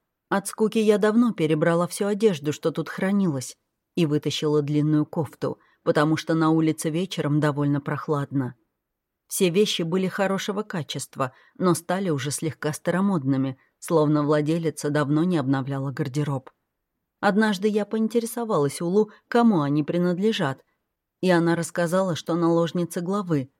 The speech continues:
которую год назад он продал в бордель, потому что она ему надоела.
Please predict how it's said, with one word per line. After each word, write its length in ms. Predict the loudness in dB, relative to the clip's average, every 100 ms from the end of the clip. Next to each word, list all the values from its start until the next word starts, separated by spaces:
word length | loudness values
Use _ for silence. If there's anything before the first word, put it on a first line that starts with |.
| _
которую 420 | -6 -4 -2 -2 -2
год 280 | -4 -2
назад 420 | -2 -2 -2 -4 -2
он 160 | -4
продал 420 | 0 0 2 0
в 60 | 0
бордель, 560 | 0 0 0 -2 -2 -10 _ _
потому 320 | -2 0 -2
что 240 | -2 -4 -2
она 160 | 0
ему 200 | 0 0
надоела. 680 | 2 0 0 -2 -4 -6